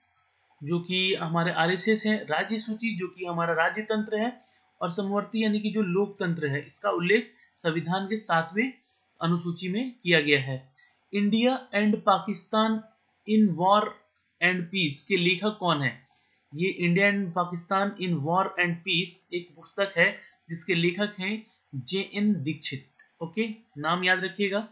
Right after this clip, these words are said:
important book है और book को पढ़ भी सकते हैं, purchase कर सकते हैं, available है। कार्ले के चैत्य का निर्माण किन्होंने कराया?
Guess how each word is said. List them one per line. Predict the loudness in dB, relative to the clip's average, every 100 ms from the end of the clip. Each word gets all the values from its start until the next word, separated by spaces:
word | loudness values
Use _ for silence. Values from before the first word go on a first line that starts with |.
| -10
important | -10 -6 -4 -2 -2
book | 0
है | 0
और | 0 -2
book | -8 -6
को | -6
पढ़ | 0 0
भी | 0
सकते | -6 -8 -4
हैं, | -4 -4 _ -20 _ -4
purchase | -2 -2 -4
कर | -6
सकते | -6 -4 2
हैं, | 2
available | 4 2 2 -2
है। | -4 -8 _ _ _ _ _ _ _ _ _ _ _ _ _ _ -20 -20 -2
कार्ले | 6 6 8 4 4
के | 2 0 0 2
चैत्य | 6 6 6 -2
का | 2 2
निर्माण | 4 2 4 4 2
किन्होंने | -4 0 2 2
कराया? | 2 2 4 2